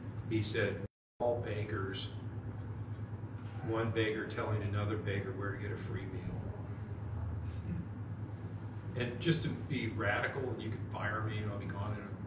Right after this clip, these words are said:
in a month if you do. Um, <laughs> last night at the council meeting for that individual to sit there and say, "If she's in this building, we're not coming." I wanna say, "What the hell makes you think you're better than her?"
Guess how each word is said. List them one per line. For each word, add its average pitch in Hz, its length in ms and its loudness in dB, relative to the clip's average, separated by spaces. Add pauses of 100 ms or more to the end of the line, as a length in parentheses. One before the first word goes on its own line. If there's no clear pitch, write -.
in 101 220 -2
a - 20 -4
month 107 240 -2
if 104 260 -2
you 104 60 0
do. 107 220 2 (560)
Um, 107 400 6 (720)
<laughs> - 760 -4
last 120 360 6
night 117 220 4
at 104 60 -2
the 101 140 0
council 117 380 2
meeting 101 420 4
for 104 60 0
that 104 180 6
individual 107 580 2
to - 120 -4
sit 107 300 0
there 101 340 4
and 92 100 0
say, 101 400 6 (440)
"If 110 160 2
she's 127 320 2
in 113 140 0
this 104 120 4
building, 107 520 2
we're 107 100 -4
not 101 260 2
coming." 104 420 0 (1600)
I 117 160 4
wanna 120 180 2
say, 107 180 0
"What 110 240 0
the 117 60 0
hell 113 200 0
makes 110 300 0
you - 60 -2 (100)
think 107 220 -2
you're 107 100 2
better 107 320 0
than 107 220 -2
her?" 101 180 -2